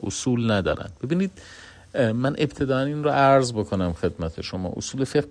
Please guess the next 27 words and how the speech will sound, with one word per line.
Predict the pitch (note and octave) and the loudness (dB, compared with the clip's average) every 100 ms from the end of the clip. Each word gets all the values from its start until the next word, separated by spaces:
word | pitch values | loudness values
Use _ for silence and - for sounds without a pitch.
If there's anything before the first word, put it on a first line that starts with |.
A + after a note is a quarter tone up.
| - A#2+ | 0 4
بسیار، | A2 - A#2+ B2 A#2+ | 4 2 2 4 2
بسیار | A2 - A2 G#2+ | 0 0 2 0
مهمه، | F#2+ F2 - F2+ D#2+ D#2 D2+ D2+ D2+ - - - - - | 0 -4 -4 -2 -2 -2 -2 -2 -6 -12 -20 -20 -20 2
از | G2+ G2+ - | 2 2 -2
این | C#3 C#3+ | -4 -2
جهت | C#3 C3 C3 C3+ | -2 0 0 -2
که | - | -2
مسئلهٔ | A#2+ G#2+ G2 F2+ - - - G2 G2+ B2 C#3 - A#2+ | -2 2 2 4 2 0 -2 -2 0 0 0 -2 -2
اصول، | G2+ - - B2 B2+ B2 A#2+ | -2 -2 2 4 4 4 2
اه، | F#2+ D#2 - F2 G2 | 4 2 0 -2 4
در | F2 E2+ | 6 6
واقع | E2+ E2+ E2+ - G2+ G2+ G#2 G2+ | 4 4 4 4 2 0 -4 4
درکه، | A2 F#2+ F2 D#2+ C#2+ - - - A2+ | 6 6 4 -2 -2 -2 -6 0 6
درک | F#2 F#2 | 6 6
انسانی | G2 F2 D#2 - - - | 2 2 2 0 -2 -4
است. | - - - - - - - | -8 -12 -18 -20 -16 -16 0
یعنی | B2+ C3 | 2 4
داره | C#3+ - | 2 0
سوال | - - - C3+ C#3 | 2 4 6 8 8
می‌پرسه | B2 F#2 - E2 D2 - E2 D#2 D2 | 4 0 2 2 2 2 2 2 0
که | - A2 A2 - - | -2 -2 -4 -4 0
وقتی | A#2 D3+ | 2 0
کسی | - C#3+ - D#3+ | 0 -2 -2 -4
کاری | - - D3+ A2+ E2+ | 2 6 8 6 4
می‌کنه، | C#2+ C#2+ - - - - | -2 -6 -6 -6 -10 -6
وقتی | - - A#2+ | -4 -2 -2
کسی | - - E3 | 0 2 2